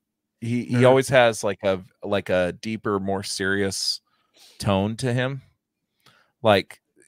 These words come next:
Speaker 1: w-, uh, going off of Ben, uh, I forget his last name, the voice of Sonic, who's very jovial and, like,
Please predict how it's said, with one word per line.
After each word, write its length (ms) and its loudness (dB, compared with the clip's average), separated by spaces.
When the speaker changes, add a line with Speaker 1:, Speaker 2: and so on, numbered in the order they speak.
Speaker 1:
w-, 220 -8
uh, 160 -14
going 300 2
off 220 0
of 200 -2
Ben, 360 0
uh, 320 -4
I 40 -16
forget 260 -4
his 140 -10
last 300 -2
name, 200 -10
the 60 -8
voice 280 -4
of 80 -10
Sonic, 440 -8
who's 260 -4
very 220 2
jovial 640 -2
and, 120 -8
like, 320 -12